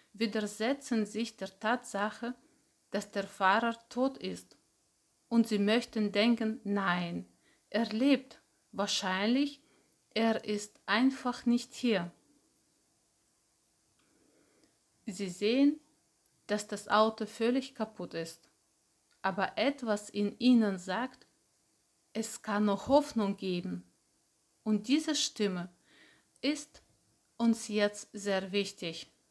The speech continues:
Konzentrieren Sie sich so weit wie möglich darauf.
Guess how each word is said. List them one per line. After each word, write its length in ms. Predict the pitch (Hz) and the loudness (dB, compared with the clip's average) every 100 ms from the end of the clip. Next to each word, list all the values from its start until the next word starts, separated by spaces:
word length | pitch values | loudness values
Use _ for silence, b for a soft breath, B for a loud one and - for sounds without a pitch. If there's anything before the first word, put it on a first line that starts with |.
| _ _ _ _ _ | _ _ _ _ _
Konzentrieren 920 | 240 226 - 214 208 226 269 302 285 | 2 2 2 -4 -2 2 4 8 8
Sie 160 | 254 214 | 8 -2
sich 340 | 208 214 208 | -2 -4 -4
so 220 | 190 180 180 | -6 -6 0
weit 440 | 196 269 285 196 | 2 2 0 -4
wie 80 | 196 | -4
möglich 540 | 180 214 226 233 - | -2 -2 -2 -8 -6
darauf. 560 | 180 185 165 170 175 | -6 -2 -2 -4 -10